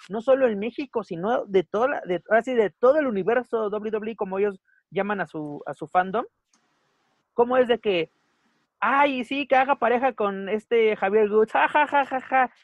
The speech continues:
Y así de que, ah, siempre recordándole su, su, su, sus fotos, su, su video sexual, o sea, es de, señores, también es una perso-, es una mujer, tiene vida privada, no es perfecta, pero la afición es de que,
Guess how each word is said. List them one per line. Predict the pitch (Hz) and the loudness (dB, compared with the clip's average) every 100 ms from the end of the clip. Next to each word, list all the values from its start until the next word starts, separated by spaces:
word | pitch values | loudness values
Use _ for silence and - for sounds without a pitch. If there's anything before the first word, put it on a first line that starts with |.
| _ | _
Y | - | -8
así | 175 226 | -4 0
de | 214 | 0
que, | 185 - | 0 -2
ah, | 165 - | -2 -2
siempre | 196 233 262 | -2 0 0
recordándole | 226 185 175 208 220 214 | 0 -2 0 0 0 -2
su, | - 165 151 147 - _ _ _ _ _ _ _ | -4 -6 -6 -8 -10 _ _ _ _ _ _ _
su, | 165 160 156 | -12 -12 -12
su, | 170 160 156 151 147 | -10 -8 -8 -10 -12
sus | 170 156 | -12 -4
fotos, | 196 202 196 196 196 _ _ _ - 156 | -2 0 0 0 -2 _ _ _ -18 -12
su, | 156 156 147 139 | -10 -8 -8 -8
su | 160 | -6
video | 160 170 | -2 -2
sexual, | 180 170 - 185 196 | -2 -8 -2 0 2
o | 170 | 0
sea, | 180 175 _ _ _ _ _ _ - | -2 -2 _ _ _ _ _ _ -6
es | 165 180 | -4 -4
de, | 180 | -6
señores, | 165 190 208 | -8 -4 -4
también | - 151 160 151 | -4 -8 -6 -8
es | 156 | -8
una | 226 233 | -4 -4
perso-, | 151 - | -4 -6
es | 147 | -8
una | 233 262 | 0 0
mujer, | 160 139 165 196 | 0 -4 -2 -2
tiene | 226 214 | -2 -4
vida | 214 226 | -2 -2
privada, | 165 151 151 165 202 415 | -2 -2 2 2 2 -2
no | 175 | -4
es | - | -6
perfecta, | - 143 165 165 - 180 - _ _ _ _ _ | -6 -8 -4 -4 0 0 0 _ _ _ _ _
pero | 180 185 | 2 4
la | 196 | 4
afición | 214 214 247 | 0 -2 2
es | 262 | 2
de | 240 220 | 0 -4
que, | 202 | -4